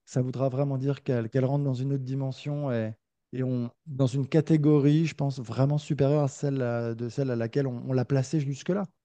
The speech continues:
Parce que ça voudra dire qu'elle est capable de gagner sur toutes les surfaces et ça change beaucoup de choses. Et c'est la preuve aussi que mentalement, je pense, parce que c'est aussi dans, dans la tête que tu dois aussi, euh, réussir à,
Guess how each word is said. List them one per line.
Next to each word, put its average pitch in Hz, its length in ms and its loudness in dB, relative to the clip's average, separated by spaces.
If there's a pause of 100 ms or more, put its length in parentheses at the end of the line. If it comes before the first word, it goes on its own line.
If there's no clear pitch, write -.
(240)
Parce 123 140 0
que 151 100 -2
ça 131 140 -2
voudra 120 280 -2
dire 147 200 2
qu'elle 113 160 0
est 107 60 -2
capable 127 300 0
de 117 80 0
gagner 117 260 -2
sur - 120 -8
toutes - 200 -8
les 120 80 0
surfaces - 400 0 (320)
et 131 80 0
ça 127 160 2
change 135 240 0
beaucoup 131 240 4
de - 40 -4
choses. 156 240 6
Et 143 80 4
c'est 139 280 2 (280)
la 120 120 -4
preuve 147 240 0
aussi 135 280 -2
que - 80 -20 (280)
mentalement, 160 640 2
je 147 100 -4
pense, 147 300 -4
parce 113 200 -8
que 120 100 -2
c'est 117 160 0
aussi 113 220 0
dans, 117 200 -2 (380)
dans 113 160 -2
la 117 120 2
tête - 320 2 (380)
que 127 60 -6
tu - 160 -10
dois 127 180 2
aussi, 139 380 0
euh, 110 140 0 (340)
réussir 131 600 0
à, 117 200 0